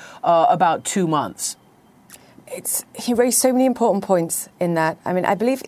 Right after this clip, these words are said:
Speaker 2: average real wages in the U K, so that's inflation adjusted,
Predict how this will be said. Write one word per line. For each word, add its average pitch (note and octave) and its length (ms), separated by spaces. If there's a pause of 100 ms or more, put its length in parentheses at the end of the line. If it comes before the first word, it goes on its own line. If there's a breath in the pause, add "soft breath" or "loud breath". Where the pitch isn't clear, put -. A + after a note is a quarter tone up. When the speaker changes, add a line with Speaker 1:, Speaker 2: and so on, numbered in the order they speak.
Speaker 2:
average A3 260
real G#3 240
wages F#3 380
in G3 80
the F#3 80
U F#3 80
K, F3+ 240
so F#3 140
that's - 120
inflation F#3 440
adjusted, F3 500